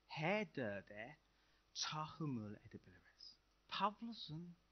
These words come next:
Tanrısı bizim Tanrımız. Bizim Tanrımız bizden yanadır. O bizi güçlendirmeye hazırdır. Bizde yaşayan kutsal ruh bizi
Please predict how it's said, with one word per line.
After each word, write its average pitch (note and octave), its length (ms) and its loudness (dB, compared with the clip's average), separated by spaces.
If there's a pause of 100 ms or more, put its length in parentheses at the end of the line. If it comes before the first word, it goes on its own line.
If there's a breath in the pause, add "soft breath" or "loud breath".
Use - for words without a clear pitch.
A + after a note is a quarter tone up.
Tanrısı G#2+ 760 -4 (180)
bizim G2+ 340 -4
Tanrımız. - 840 -14
Bizim F#3+ 360 4
Tanrımız G#2 960 2 (640)
bizden C#3 720 6
yanadır. G#2 480 -4
O F3+ 320 12
bizi E3 320 8
güçlendirmeye E3+ 1300 8 (240 soft breath)
hazırdır. A#2 640 -6 (100)
Bizde G#3 400 10
yaşayan F3+ 880 10
kutsal E3 760 6 (340 loud breath)
ruh C#3 380 2 (400)
bizi E3 440 2